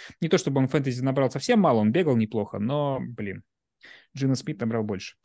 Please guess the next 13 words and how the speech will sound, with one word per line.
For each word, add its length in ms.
Ну 160
и 340
второй 320
момент, 320
который 320
я 60
хотел 180
бы 80
отметить, 420
это, 240
конечно, 600
Пиджи 320
Уокер, 420